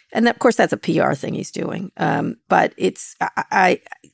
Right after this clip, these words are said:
I, I assume he's going to get this if he's gonna pay this much, but it's a, certainly a fair price.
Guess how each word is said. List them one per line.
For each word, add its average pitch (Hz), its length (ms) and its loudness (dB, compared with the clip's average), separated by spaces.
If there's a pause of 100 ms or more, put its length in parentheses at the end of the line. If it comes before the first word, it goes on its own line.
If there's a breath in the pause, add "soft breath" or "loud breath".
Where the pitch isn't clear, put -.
(220)
I, 208 180 0
I 220 60 2
assume 339 360 0
he's - 180 0
going 214 160 2
to 202 60 0
get - 340 2
this - 340 -2
if - 140 -2
he's - 140 0
gonna - 180 0
pay - 220 -2
this - 180 -2
much, - 160 -2
but 185 100 0
it's - 120 0
a, 208 40 -4
certainly 202 520 0
a 151 60 2
fair - 280 0
price. - 480 -2